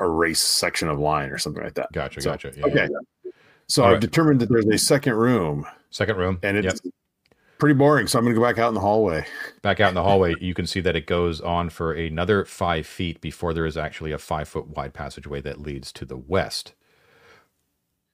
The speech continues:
Speaker 1: Now, does it lead to the west?
Speaker 2: Right at the
Speaker 1: In
Speaker 2: point
Speaker 1: that
Speaker 2: where you're at.
Speaker 1: So it starts going west in there, or go one more square?
Speaker 2: Nope, you're, you've already gone the square. So right there.
Speaker 1: Okay, so I need to shorten this line.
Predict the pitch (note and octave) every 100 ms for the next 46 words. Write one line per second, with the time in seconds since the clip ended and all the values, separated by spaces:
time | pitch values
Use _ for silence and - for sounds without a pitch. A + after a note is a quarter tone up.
0 | _ F#2+ F2+ F2+ F#2+ F2+ G2+ A2+ A2 A2
1 | G#2 G2+ G#2+ G2+ - - - _ _ _
2 | _ _ _ _ _ _ - E2 F2+ F#2+
3 | C3 C#3+ C#3+ C#3 C#2+ - _ _ _ _
4 | _ _ _ _ _ _ _ - C3 G2+
5 | A2 G#2 - A#2 - A#2+ A2 G#2 - B2+
6 | D3 D3 A2+ G#2+ G2 G#2+ G#2 F2+ - D#2
7 | - _ - F#2 E2+ E2 D#2+ D2+ F2+ E2
8 | E2 D2 C#2+ C#2 - B1+ B1+ - _ _
9 | _ _ _ _ _ - C2 C#2 E2 D2+
10 | B1 G2 F2+ A2+ A2+ G#2 F#2 - A#2 G#2+
11 | G#2 G2 F2+ F#2+ F#2 E2 D#2 D2+